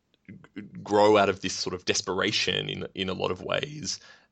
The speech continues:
they, they aren't, um, God, this is maybe just, like, a really intense thing to <laughs> say,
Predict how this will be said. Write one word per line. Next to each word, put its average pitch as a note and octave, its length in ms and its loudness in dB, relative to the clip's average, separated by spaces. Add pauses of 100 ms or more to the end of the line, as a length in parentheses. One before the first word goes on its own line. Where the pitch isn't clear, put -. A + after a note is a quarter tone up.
(140)
they, F#2+ 520 0
they G#2 200 2
aren't, G#2 520 -2 (320)
um, G2+ 600 -10 (1600)
God, - 240 -14
this B2 160 -6
is C3+ 100 -4
maybe G2+ 220 2
just, - 220 -4
like, F#2 140 -2
a F#2+ 60 4
really F#2 440 0
intense F#2+ 320 -8
thing G2 140 -8
to - 80 2
<laughs> - 80 4
say, - 260 -2